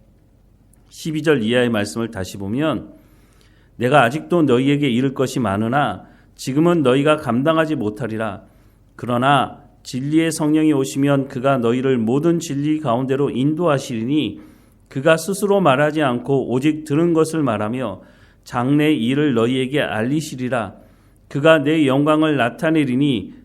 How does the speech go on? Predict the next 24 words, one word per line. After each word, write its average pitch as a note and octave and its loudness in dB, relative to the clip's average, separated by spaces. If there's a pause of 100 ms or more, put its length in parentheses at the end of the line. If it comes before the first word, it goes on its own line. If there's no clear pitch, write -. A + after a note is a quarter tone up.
내 B2+ 0
것을 F#3 0
가지고 E3 0
너희에게 C3+ 0
알리겠음이라. C3 -4 (520)
무릇 C3+ 0
아버지께 D3 0
있는 C#3+ 2
것은 C#3+ 0
다 B2+ 0
내 A2+ 0
것이라. C3 -4 (320)
그러므로 C#3 2
내가 B2 0
말하기를 B2 -2 (120)
그가 C#3+ 0
내 A#2+ 0
것을 E3+ 0
가지고 D#3 0
너희에게 B2 0
알리시리라 D3 -2
하였노라" C#3+ 0
라고 A#2+ -2
말씀합니다. G#2 -6